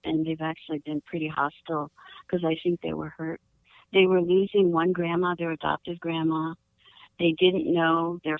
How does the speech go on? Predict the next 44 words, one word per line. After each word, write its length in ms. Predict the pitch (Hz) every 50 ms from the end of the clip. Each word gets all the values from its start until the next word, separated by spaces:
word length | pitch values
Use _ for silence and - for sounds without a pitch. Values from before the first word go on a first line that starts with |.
| - -
father's 420 | 165 151 143 151 160 175 180 185 - -
mother. 540 | 180 175 175 175 175 180 175 175 175 175 - _ - - _ _ _ _ _
She 160 | - - 180 175
had 80 | 170 165
already 240 | 160 160 160 160
passed 360 | - 165 151 156 - - - 160
away 240 | 156 156 147 147
before 300 | 156 165 160 - - _ _ 160
they 140 | 156 156 156
were 160 | 143 143 - _ -
born. 460 | 151 160 170 180 190 202 214 214 - _ _ _ _ _ _ _ _ - - - _ _
And 240 | - 180 170 170 175
then, 280 | 170 170 165 165 165 165 -
so 120 | - 165 160 -
finally, 480 | - 175 185 226 247 220 190 170 160 156
they, 200 | 160 156 160 -
they're 140 | 135 151 160 - -
thinking, 300 | 165 160 160 160 151 143
"Ah, 220 | 165 254 226 - - - -
I 60 | - 175 -
think 160 | 339 453 -
at 80 | 330 - -
some 140 | 185 180 170
level, 340 | 160 156 165 170 165 175
you 120 | 175 165 165
know, 240 | 170 165 175 180 - - - _ _ _ _ _ _ _ _ _ _ _ -
other 200 | - 196 233 247
kids 220 | - - 202 185 - -
have 160 | 175 160 165 -
two 120 | - 180
grandmas, 440 | 170 175 175 170 185 196 196 190 180
why 160 | - 170 170 160 - -
shouldn't 240 | 190 185 - - -
we?" 220 | 254 320 320 262
And 180 | - 175 165 - - -
so 100 | 160 165
they 140 | 170 180 196
were 120 | 202 185
re-, 200 | 165 175 170 170 - -
ready 240 | 160 165 165 165 165
to 100 | - 156
welcome 380 | 156 160 165 175 - 190 185 180
her, 220 | 165 165 156 156 160 -
and 400 | - 165 160 160 160 - -